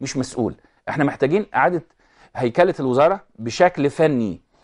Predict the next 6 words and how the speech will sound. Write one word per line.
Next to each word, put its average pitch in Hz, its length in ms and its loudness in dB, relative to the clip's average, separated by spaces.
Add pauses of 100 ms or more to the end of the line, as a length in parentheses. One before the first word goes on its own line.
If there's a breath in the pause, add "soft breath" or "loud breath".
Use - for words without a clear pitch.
(180 soft breath)
وتغيير 147 960 2
ثقافه 180 520 0
المؤسسه 120 640 -4
الامنيه. 120 500 0 (340)
م-، 135 120 0
آه، 139 60 -2